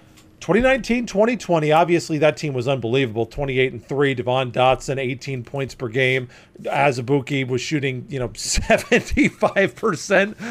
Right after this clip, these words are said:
from the field. It was absurd. And Ochai Agbaji was the third option, scored ten points per game, only shot thirty-four percent from the field last year, though. And he had a hundred and thirty-six three-point attempts,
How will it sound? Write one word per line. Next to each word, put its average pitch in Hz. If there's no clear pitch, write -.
from 196
the 175
field. 185
It 175
was 156
absurd. 143
And 175
Ochai 185
Agbaji 165
was 147
the 131
third 160
option, 123
scored 151
ten 160
points 156
per 160
game, 143
only 220
shot 220
thirty-four 175
percent 151
from 151
the 123
field 131
last 147
year, 160
though. 95
And 135
he 139
had 143
a 127
hundred 185
and 180
thirty-six 180
three-point 175
attempts, 123